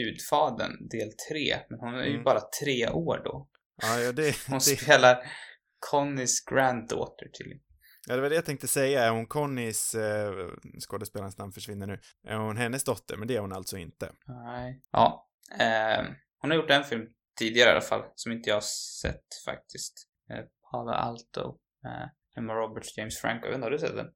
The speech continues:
Speaker 2: Nej.
Speaker 1: Det ser lite småspännande ut, men jag tyckte den här, jag kanske ska återkomma till filmen, jag vet inte ens om jag har sagt vad den heter. Eh, Mainstream heter den i alla fall. Och det är någon sorts,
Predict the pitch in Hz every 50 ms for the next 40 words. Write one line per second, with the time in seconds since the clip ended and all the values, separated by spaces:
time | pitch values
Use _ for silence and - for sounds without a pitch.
0 | _ _ - - 113 110 104 101 101 107 _ - _ _ - _ _ _ _ _
1 | _ _ _ _ - - - - - 170 190 190 - - - - 147 143 123 107
2 | 110 - - - - - 151 151 127 104 95 - - 123 123 135 139 151 143 -
3 | 143 139 135 156 165 156 135 - - - - - - - - 127 127 - 135 -
4 | - 139 135 - - 139 131 131 135 - - 156 143 127 117 117 - 117 107 90
5 | 78 - - - - - _ _ _ - - 147 135 120 104 113 139 131 113 113
6 | 117 110 113 104 - 110 107 120 131 131 131 135 - - - - - _ - -
7 | 120 113 110 107 104 104 107 107 107 - _ _ _ - 123 123 131 131 127 127
8 | 120 113 - - - - - 90 78 - - - 95 - - - - 117 - 104
9 | 104 107 - - 104 104 - - _ _ _ _ _ _ - - - _ _ _
10 | _ _ - 117 117 - - 117 110 117 120 120 - - - 113 110 110 -